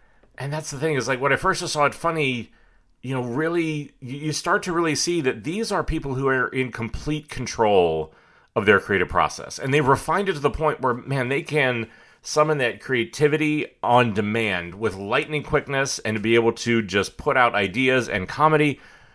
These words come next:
I don't know what, like, it's a fire hose. Like, it is just this never-ending font of inspiration and creativity. And, and it's sort of interesting, 'cause even as I've looked back over my career,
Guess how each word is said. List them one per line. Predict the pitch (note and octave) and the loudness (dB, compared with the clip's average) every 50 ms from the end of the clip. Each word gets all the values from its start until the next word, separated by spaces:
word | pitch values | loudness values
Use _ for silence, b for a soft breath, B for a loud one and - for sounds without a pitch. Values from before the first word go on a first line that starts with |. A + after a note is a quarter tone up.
| b b b b _ _ _ C3+ | b b b b _ _ _ 0
I | |
don't | C3+ D3+ D3 | 0 2 4
know | C#3+ | 6
what, | C#3+ A#2+ | 6 6
like, | G2 A2+ B2+ | 6 4 2
it's | A#2+ - | 2 0
a | C3 | -2
fire | B2 - - B2+ B2 A#2 A2 | -2 2 4 4 6 6 4
hose. | G#2+ G2+ F#2 F2+ | 4 2 2 2
Like, | G#2+ A2+ | 2 2
it | A#2+ A#2 | 2 2
is | A#2+ A2+ A2+ | 0 0 0
just | A#2 - - | -2 -2 -2
this | A#2+ G2+ E2+ | -4 -4 -4
never-ending | A2+ A2 A2 A#2 B2 C3+ C3 D3 - B2 B2 B2 A#2 A#2 A2+ A2 G#2+ | -4 -4 0 0 0 2 2 2 2 2 0 2 2 2 2 2 0
font | - - - - - A#2 B2 B2 A#2+ | -4 -10 -4 0 4 4 6 4 4
of | - G2+ G2 | 0 -4 -4
inspiration | E2+ C3 C3+ C3 - - B2 A#2+ A#2+ A#2 - G2+ G2+ | -4 -4 -6 -6 -4 -2 0 0 0 0 -2 -4 -6
and | F#2 - | -6 -4
creativity. | - A#2+ A#2+ A2+ - - A2+ G#2 G#2+ G#2 G2+ G2 F#2+ F#2 b b b b b b b b b b b b b b _ - | -4 -4 -4 -4 0 0 0 2 2 0 0 -2 -2 -4 b b b b b b b b b b b b b b _ -6
And, | C#3+ D3+ C3+ | -4 -2 0
and | D3 D#3 | 2 0
it's | E3 D#3 - | 2 2 2
sort | G3 G#3+ G#3 | 2 2 4
of | D#3+ | 4
interesting, | C#3+ D3 C#3+ C3 G2 G#2 F2+ F2 | 4 2 2 -2 -2 -2 -2 0
'cause | F2+ F2+ | -2 -2
even | A2+ C3 B2+ C3+ C#3 | -2 -2 -2 0 0
as | C3 A2+ | 2 2
I've | B2+ A#2+ B2 | 2 4 4
looked | B2 A2 - | 2 4 4
back | A2 G#2 G2 | 4 4 6
over | G#2+ G2+ F#2+ F#2 | 4 2 2 4
my | F#2+ G#2+ C3+ D3+ | 4 4 2 2
career, | - - C3 A2 F#2+ F2+ | 0 0 2 4 6 6